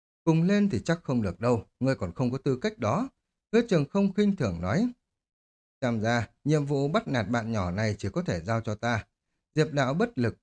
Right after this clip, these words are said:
bước lên võ đài, lắc đầu thở dài. Nói thật, nếu không phải hai vạn nguyên tệ thì ngươi không có tư cách để ta phải ra tay. Ngạo mạn, nhớ cho kỹ đây, người đánh bại ngươi là Trương Phong. Võ giả trẻ tuổi quát lên một tiếng rồi dậm chân làm võ đài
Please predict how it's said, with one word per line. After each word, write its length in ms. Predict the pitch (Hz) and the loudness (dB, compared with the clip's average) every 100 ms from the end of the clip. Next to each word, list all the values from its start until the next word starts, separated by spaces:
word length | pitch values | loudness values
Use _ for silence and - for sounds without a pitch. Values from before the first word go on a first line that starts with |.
| - | -4
bước 240 | 165 196 | -2 0
lên 220 | 127 117 | 0 0
võ 180 | 104 104 208 | 0 -2 -2
đài, 280 | 120 85 - - | -2 -2 -6 -4
lắc 220 | 220 - | -4 -2
đầu 240 | 123 98 87 | -2 -2 -2
thở 180 | 101 78 | -4 -4
dài. 300 | 104 95 82 _ _ _ _ _ _ | -2 -2 -4 _ _ _ _ _ _
Nói 160 | 147 208 | 0 2
thật, 180 | 190 151 - | 2 -2 0
nếu 160 | 135 | 0
không 200 | 170 170 | 2 -2
phải 200 | - 98 | 0 -2
hai 200 | 95 120 | 0 0
vạn 260 | 117 113 95 | 0 0 0
nguyên 180 | 120 107 | -2 0
tệ 260 | 120 113 - - | 0 0 -4 -4
thì 80 | 107 | 0
ngươi 220 | 107 117 | 2 0
không 200 | - 120 | 0 -4
có 80 | 143 | -4
tư 200 | - 123 | -2 -2
cách 260 | - 226 | -2 -4
để 100 | 95 | -6
ta 200 | 82 110 | -6 -6
phải 120 | 107 82 | -6 -6
ra 200 | 107 120 | -4 -4
tay. 300 | 123 123 - _ _ _ _ _ _ _ | -2 -2 -2 _ _ _ _ _ _ _
Ngạo 220 | - 123 - | -2 -2 -2
mạn, 240 | 123 120 - _ _ | -2 -4 -6 _ _
nhớ 260 | - 104 156 | -6 0 0
cho 120 | 160 | 0
kỹ 200 | - 160 | -2 0
đây, 200 | 185 113 87 _ _ - | 0 0 -2 _ _ -2
người 180 | 147 143 | 2 4
đánh 180 | 185 214 | 4 2
bại 180 | 131 | 0
ngươi 300 | 90 123 123 - _ | 0 2 2 -2 _
là 200 | 98 95 - | -4 -4 -2
Trương 240 | - 170 147 | 4 4 4
Phong. 260 | 156 135 - _ _ _ _ - | -2 -2 -4 _ _ _ _ -2
Võ 120 | 233 | 0
giả 160 | 208 117 | 2 2
trẻ 180 | 117 98 | 0 -2
tuổi 180 | 113 90 | 0 -2
quát 280 | - 214 226 | 0 -2 0
lên 120 | 175 | 0
một 160 | 131 104 | 0 0
tiếng 260 | 107 165 214 | 0 0 0
rồi 200 | 123 87 | 0 0
dậm 200 | 127 123 - | -2 -4 -4
chân 200 | 143 120 | -2 0
làm 220 | 107 87 | 0 -2
võ 120 | 135 | -4
đài 240 | 160 95 | -2 -2